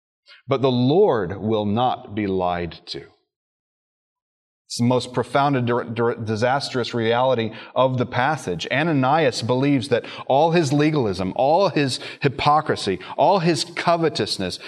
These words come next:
is just a matter between himself and the apostles and the rest of the church. It's just us doing our thing together. And Ananias and Sapphira are kind of doing their legalistic, hypocritical, lover of money thing.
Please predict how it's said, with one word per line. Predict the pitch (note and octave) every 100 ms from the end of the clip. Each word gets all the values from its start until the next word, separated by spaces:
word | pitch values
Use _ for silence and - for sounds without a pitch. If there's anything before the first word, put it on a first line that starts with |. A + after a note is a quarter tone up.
| -
is | D3
just | B2 A#2 F#3+ G3+
a | G#3+
matter | D#3+ D#3 D#3
between | C3 - C3+
himself | B2 D3 C#3+ A#2+ E3+ E3+ A#3 - - - - D#3+
and | D3+ D3
the |
apostles | C#3 - F3 F3 F3+ F3+ D#3+
and | C#3+
the | C3
rest | B2 A#2+
of |
the | A2
church. | G#2+ G#2 - - - - - -
It's | C3+ -
just | G3 G#3 -
us | E3 F3+ - - - -
doing | B2 D#3 D#3+
our | D3+ D#3
thing | - D#3+ C#3+ B2+ A#2 - - -
together. | D3 C3+ A#2 G2+ E2+ - - _ _ _ _ _ _ _ _ _ -
And | C#3
Ananias | C#3 D3 D3 C#3+ D3+ C#3+
and | C3+
Sapphira | C#3 D3+ C#3+ D3+ C#3+
are |
kind | D3+ C#3+
of | C#3
doing | C#3+ C#3+ C3+
their | C#3 C#3+ C3 B2 -
legalistic, | D3 D3 D3 C#3 C#3 C#3+ - - -
hypocritical, | D3 C#3 D3+ C#3 C#3 C3 B2+
lover | C3+ C3 C3
of | A2+
money | B2+ B2 A2
thing. | F#2 F2 D#2 D2+